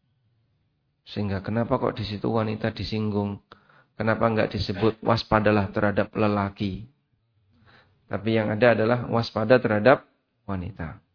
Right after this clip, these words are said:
Apakah nasihat ini hanya khusus bagi lelaki?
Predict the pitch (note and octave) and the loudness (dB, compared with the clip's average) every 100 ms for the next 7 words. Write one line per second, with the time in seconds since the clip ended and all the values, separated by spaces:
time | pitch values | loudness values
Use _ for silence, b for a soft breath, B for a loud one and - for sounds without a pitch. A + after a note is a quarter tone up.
0 | _ _ _ _ _ A2 A2+ B2+ B2 A2+ | _ _ _ _ _ -6 0 4 6 4
1 | A2 A#2 A#2 B2+ B2+ A2+ A2+ G#2+ A2 B2+ | 4 2 2 2 2 0 -2 -4 -2 -2
2 | - G#2+ G#2 G#2+ A2+ A#2 A2+ C#3 | 0 -2 0 0 2 2 0 -6